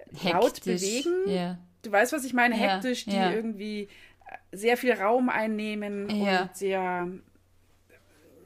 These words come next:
Speaker 1: massiv irgendwie sind. Es gibt so diese stillen Menschen, die eher ruhig sind. Da gehen die Katzen natürlich auch lieber hin, weil die, das entspricht ihnen natürlich viel mehr.
Speaker 2: Ja, ja, okay.
Speaker 1: Ja.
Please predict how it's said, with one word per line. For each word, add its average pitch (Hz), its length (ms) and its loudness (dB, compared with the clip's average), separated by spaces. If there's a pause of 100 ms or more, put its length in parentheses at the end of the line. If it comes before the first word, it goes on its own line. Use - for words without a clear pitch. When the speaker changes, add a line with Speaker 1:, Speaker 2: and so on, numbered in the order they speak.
(160)
Speaker 1:
massiv 247 600 2
irgendwie 214 320 0
sind. 185 280 -6
Es 202 120 -12
gibt 294 220 -8
so 240 80 -8
diese 190 260 -10
stillen 330 360 -6
Menschen, 254 420 -4
die 220 180 -12
eher 185 140 -8
ruhig 240 400 -8
sind. 269 280 -8 (200)
Da 202 140 -2
gehen 240 180 0
die 254 80 -4
Katzen 240 340 -6
natürlich 233 440 -8
auch 208 120 -8
lieber 220 220 -8
hin, 226 380 -4
weil 208 200 -4
die, 202 260 -8 (360)
das - 200 -4
entspricht 214 520 -8
ihnen 196 160 -6
natürlich 190 440 -8
viel 208 200 -6
mehr. 190 380 -6 (240)
Speaker 2:
Ja, 214 360 -2 (140)
ja, 214 320 -10
okay. 226 380 -10 (420)
Speaker 1:
Ja. - 180 -12